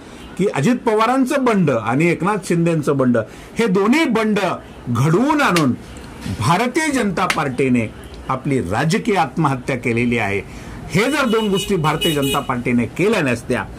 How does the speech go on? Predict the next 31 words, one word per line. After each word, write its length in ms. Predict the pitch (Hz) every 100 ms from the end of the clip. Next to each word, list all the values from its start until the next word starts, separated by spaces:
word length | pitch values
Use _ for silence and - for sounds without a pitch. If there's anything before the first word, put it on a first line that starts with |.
| - - -
ते 80 | 160
विरोधी 380 | 123 143 214 294
पक्षात 440 | 247 - 220 175
राहिले 240 | 160 143 127
असते, 360 | 110 - 104 - - - -
फडणवीसांनी 540 | 147 175 190 208 214
विरोधी 340 | 190 160 175 240
पक्षाचा 420 | 190 - 214 175
नेता 340 | 139 165 254
म्हणून 260 | 262 220 185
काम 240 | 156 147
केलं 220 | 135 127 117
असतं, 240 | 120 101 - - -
तर 80 | 135
दोन 300 | 120 180 208
हजार 380 | 185 160 247 277
चोवीसचे 540 | - 196 208 165 190
निकाल 460 | 143 170 202 185 117 - - -
हे 120 | 220 226
भारतीय 480 | 165 160 202 262
जनता 380 | 190 156 165 185
पार्टीच्या 580 | 170 135 127 170 165 147
बाजूचे 540 | 95 135 127 170 170
असलेले 360 | 139 - 127 117 - - -
आपल्याला 320 | 127 135 131 117
बघायला 340 | 117 131 135
मिळाले 300 | 120 123 131
असते. 320 | 120 - 131 110 - - - 175
परंतु 440 | 233 262 247 190 - - -
सत्तेसाठी 720 | - 160 - 214 - 170 190 190
किंवा 440 | 180 170 175 147